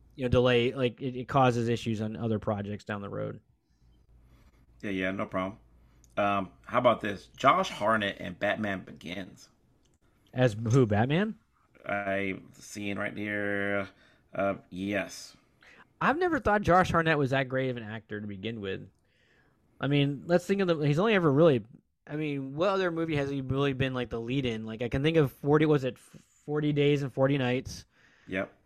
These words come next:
Speaker 1: Um, he was a co-star to Ben Affleck in Pearl Harbor.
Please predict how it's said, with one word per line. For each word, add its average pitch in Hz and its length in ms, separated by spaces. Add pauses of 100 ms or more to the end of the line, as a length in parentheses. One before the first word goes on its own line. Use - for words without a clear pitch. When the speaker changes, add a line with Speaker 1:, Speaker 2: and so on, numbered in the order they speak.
(140)
Speaker 1:
Um, 123 640
he 143 140
was 147 160
a 135 80
co-star 135 800 (160)
to 131 120
Ben 135 140
Affleck 127 560
in 120 380
Pearl 143 260
Harbor. 123 560